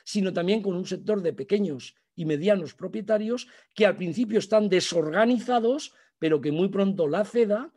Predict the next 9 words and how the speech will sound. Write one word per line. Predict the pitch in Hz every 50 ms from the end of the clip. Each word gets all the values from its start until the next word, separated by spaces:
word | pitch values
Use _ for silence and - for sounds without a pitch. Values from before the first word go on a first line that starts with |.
| _ _ _ _ -
eh, | - 170
bajo | 175 175 165 131 151
el | 143 127
paraguas | - 135 135 156 196 202 190 156 139 127 117 - - _ _ -
ideológico | 151 139 139 131 127 147 185 185 - - 160 131 - 135 117 107 - _ _ _ -
del | 147 143 170 151
catolicismo, | 143 143 139 - 190 208 214 190 196 196 160 160 196 202 208 - _ _ _ _
los | - 165 170 180 196 208 - 214
ampara, | 196 185 - - 135 127 123 139 175 240